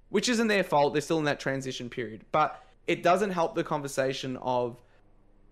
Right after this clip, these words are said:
games launching consistently. And I, we spoke about in the previous topic that Game Pass's biggest strength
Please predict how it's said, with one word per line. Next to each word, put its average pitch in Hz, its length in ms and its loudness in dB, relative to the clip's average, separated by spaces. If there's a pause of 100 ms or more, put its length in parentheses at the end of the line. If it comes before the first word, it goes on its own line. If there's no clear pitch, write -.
(260)
games 147 400 0
launching 135 460 0
consistently. 131 880 -6
And 139 140 -2
I, 147 220 0
we 151 100 -4
spoke 180 320 0
about 165 160 2
in 143 60 -6
the 139 60 -8
previous 139 420 -2
topic 131 340 -4
that - 380 -4
Game 156 240 0
Pass's 160 360 -2
biggest 139 320 -4
strength 131 460 -6